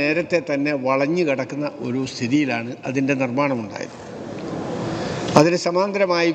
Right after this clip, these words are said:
വീണ്ടും നിർമ്മിക്കുന്ന പാലവും അതുപോലെ വളവിൽ നിർമ്മിക്കുന്ന ഒരു നടപടിയാണ് ഇപ്പോൾ സ്വീകരിച്ചുകൊണ്ടിരിക്കുന്നത് എൻ എച്ച് അറുപത്തിയാറ്. അപ്പോൾ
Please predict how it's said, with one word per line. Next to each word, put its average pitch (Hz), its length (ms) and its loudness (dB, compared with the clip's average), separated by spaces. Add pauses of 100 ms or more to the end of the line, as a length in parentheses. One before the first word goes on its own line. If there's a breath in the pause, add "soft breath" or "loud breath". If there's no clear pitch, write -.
വീണ്ടും 214 400 4
നിർമ്മിക്കുന്ന 175 460 0 (100)
പാലവും 147 340 2 (180)
അതുപോലെ 185 520 2 (260)
വളവിൽ 156 320 2 (240)
നിർമ്മിക്കുന്ന 143 480 0 (200)
ഒരു 139 120 0 (100)
നടപടിയാണ് 135 560 0 (140)
ഇപ്പോൾ 143 200 0 (100)
സ്വീകരിച്ചുകൊണ്ടിരിക്കുന്നത് 131 1040 0 (200)
എൻ 131 80 6 (100)
എച്ച് - 180 -10 (680)
അറുപത്തിയാറ്. 131 560 0 (1200 loud breath)
അപ്പോൾ 147 140 6